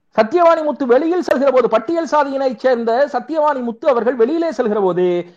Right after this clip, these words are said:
பட்டியல் சாதியினருக்கு திமுகவில் மரியாதை இல்லை என்று சொல்லிவிட்டு தானே வெளியில போனாங்க.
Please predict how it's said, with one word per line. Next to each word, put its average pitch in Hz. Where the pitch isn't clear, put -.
பட்டியல் 330
சாதியினருக்கு 285
திமுகவில் 285
மரியாதை 311
இல்லை 285
என்று 233
சொல்லிவிட்டு 233
தானே 294
வெளியில 233
போனாங்க. 208